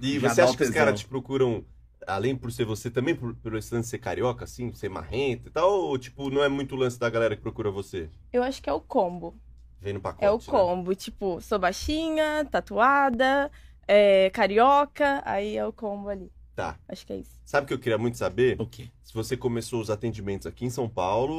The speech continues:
Speaker 1: ou você já fazia antes? Como é que é esse lance aí?
Speaker 3: Eu fui resolver fazer isso bem no,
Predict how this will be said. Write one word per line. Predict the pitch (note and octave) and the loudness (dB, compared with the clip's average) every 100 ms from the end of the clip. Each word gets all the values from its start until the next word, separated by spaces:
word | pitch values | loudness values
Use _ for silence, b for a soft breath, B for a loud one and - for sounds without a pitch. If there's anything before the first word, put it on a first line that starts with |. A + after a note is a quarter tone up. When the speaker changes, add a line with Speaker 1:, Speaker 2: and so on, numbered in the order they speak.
| C#3+ | -6
Speaker 1:
ou | B2 | -6
você | B2 | -6
já | A#2+ | -6
fazia | A#2+ G#2+ G2 G#2+ F#2 | -4 -8 -8 -6 -6
antes? | F#2 A#2+ A2+ - | -4 -4 -6 -8
Como | G#2+ | -10
é | G#2+ | -8
que | G2+ | -8
é | |
esse | F2+ F#2 | -10 -10
lance | F2 E2 E2+ | -10 -10 -12
aí? | D#2 E2 _ - | -12 -16 _ -4
Speaker 3:
Eu | C4+ C#4 | -2 -2
fui | - D#4+ | -6 -4
resolver | E4+ C#4+ C#4 C#4 | -4 -2 -4 -2
fazer | C4 A#3+ A#3+ | -4 0 0
isso | A#3 A#3+ - | -2 -8 -12
bem | A3 G3+ A3 C#4 | -10 -6 -4 -4
no, | D#4 D#4+ D#4 | -6 -10 -12